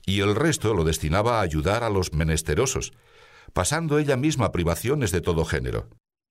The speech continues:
A esta mujer no le faltaban muchos de esos bienes que tantos ambicionan, pero ella era personalmente pobre, muy mortificada, desprendida por completo de todo.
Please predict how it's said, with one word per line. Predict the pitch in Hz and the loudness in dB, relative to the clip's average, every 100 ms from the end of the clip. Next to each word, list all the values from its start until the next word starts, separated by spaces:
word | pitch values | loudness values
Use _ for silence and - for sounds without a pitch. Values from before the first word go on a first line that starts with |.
| _ _ _ _ _ _ _ _ _ _ - | _ _ _ _ _ _ _ _ _ _ -2
A | 87 | 0
esta | 98 123 | 0 -2
mujer | 131 - 143 | -2 0 0
no | 143 123 | 2 2
le | 135 | 2
faltaban | 135 101 117 147 117 | 0 -2 0 0 2
muchos | 98 180 - 78 | 2 0 0 0
de | 65 85 | 0 0
esos | 98 85 | 0 -2
bienes | 67 98 147 107 80 | 0 0 2 0 -2
que | - 64 | -4 -6
tantos | 60 95 95 92 | -2 -2 0 -2
ambicionan, | 78 69 - 127 139 67 - - _ _ - - | -2 -4 -4 -2 0 -2 -6 -20 _ _ -20 -6
pero | - 101 | 0 4
ella | 170 113 107 - - | 4 4 2 -2 -2
era | 113 127 | -2 0
personalmente | 98 87 90 131 127 151 - | -2 0 0 0 -2 0 -2
pobre, | - 131 69 53 - - - - - | 0 0 0 -6 -8 -20 -20 -20 -6
muy | 73 104 | 0 2
mortificada, | 156 151 131 127 107 98 92 55 - _ _ _ _ _ - | 2 0 -2 -4 -4 0 0 -2 -10 _ _ _ _ _ -6
desprendida | 76 110 110 107 113 131 170 160 | 0 0 0 0 2 2 0 2
por | 135 | 0
completo | 123 110 131 131 120 | 0 0 0 0 0
de | 90 | 0
todo. | - 50 50 | -2 -4 -6